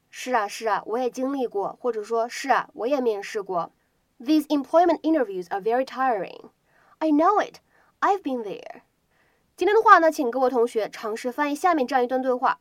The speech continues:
并留言在文章的留言区。第一个人他说，“这些会议也太无聊了。”第二个人回复说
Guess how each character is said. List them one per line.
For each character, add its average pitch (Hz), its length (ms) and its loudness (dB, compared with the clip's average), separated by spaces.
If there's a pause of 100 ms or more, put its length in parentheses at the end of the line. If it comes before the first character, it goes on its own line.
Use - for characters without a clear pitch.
并 320 300 -2
留 233 160 0
言 226 180 0
在 262 160 2
文 208 240 -4
章 214 240 2
的 - 240 2
留 190 160 -6
言 190 180 -6
区。 202 440 -10 (640)
第 370 180 2
一 403 60 2
个 339 100 4
人 262 140 4
他 285 180 2
说 320 320 2 (300)
，“这 339 200 -2
些 240 220 -2
会 220 240 -2
议 196 160 -12
也 156 120 -6
太 330 440 2
无 214 200 0
聊 180 260 0
了。” 185 260 0 (420)
第 381 120 0
二 415 180 10
个 285 80 -2
人 285 120 -2
回 240 180 0
复 277 180 -6
说 277 280 -6